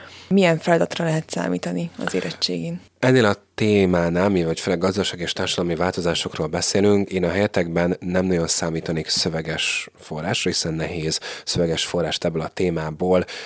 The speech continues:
Speaker 2: válogatni, de ha esetleg ez megtörténne, akkor mondjuk egy C szabályzatra esetleg mindenféleképpen lehetne számítani,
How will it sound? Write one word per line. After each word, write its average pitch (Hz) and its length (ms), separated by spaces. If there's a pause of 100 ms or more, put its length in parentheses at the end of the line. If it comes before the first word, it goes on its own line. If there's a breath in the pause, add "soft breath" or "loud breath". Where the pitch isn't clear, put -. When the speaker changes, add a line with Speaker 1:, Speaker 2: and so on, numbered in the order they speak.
Speaker 2:
válogatni, 92 580
de 104 340
ha 90 180
esetleg 85 360
ez 80 100
megtörténne, 95 720 (280 loud breath)
akkor 101 320
mondjuk 85 220
egy - 240
C 85 260
szabályzatra 85 840
esetleg - 420
mindenféleképpen 101 760
lehetne 95 360
számítani, 92 760